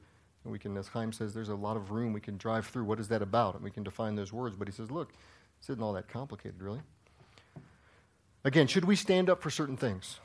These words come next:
And I saw a lot of head nodding before, and I agree, absolutely. Should we seek to direct the lost to God? Yes. Should we seek to lovingly and patiently bring people back in line with fundamental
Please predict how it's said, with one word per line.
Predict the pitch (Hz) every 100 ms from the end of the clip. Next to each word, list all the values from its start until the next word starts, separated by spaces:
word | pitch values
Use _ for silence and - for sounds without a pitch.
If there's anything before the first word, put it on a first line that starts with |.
| - - _
And | 120
I | 107
saw | 139
a | 131
lot | 120
of |
head | 113 113
nodding | 113 107 104
before, | 120 135
and |
I | 151
agree, | 190 294 107
absolutely. | 123 - 160 208 - - _ _
Should | - 120
we | 123
seek | - 147 -
to | 123
direct | 117 131 131 - - - -
the | 120
lost | 110 113 127 127 - - - - _ _ _ _ _ _ _ -
to | 117
God? | 127 113 92
Yes. | 240 143 - - - _ _ _ _ _ _
Should | - 120
we | 123
seek | - 143
to | -
lovingly | 117 127 135 131 123
and | 110
patiently | 127 135 135 127 120 107 - _ _ _ _ _ -
bring | 127 143 135
people | 143 131
back | 123 127 131
in |
line | 120 123 120 113
with | 113 - - _ _ _ _ _ _ _ _ _ _ _ _
fundamental | - - 160 170 156 139 147 160 147 113 95